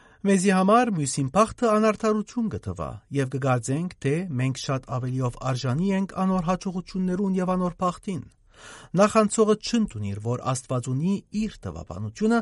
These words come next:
որ կդարբերի մեր տվաբանութենեն։ Ան կցանկանա Աստուծո բարդատրել իր եսասիրական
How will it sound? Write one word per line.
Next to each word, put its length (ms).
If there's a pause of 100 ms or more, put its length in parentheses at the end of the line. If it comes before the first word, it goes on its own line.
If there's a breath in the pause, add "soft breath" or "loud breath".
(240 loud breath)
որ 240
կդարբերի 640
մեր 240
տվաբանութենեն։ 840 (340)
Ան 300
կցանկանա 540 (220)
Աստուծո 340 (100)
բարդատրել 560 (160)
իր 160
եսասիրական 720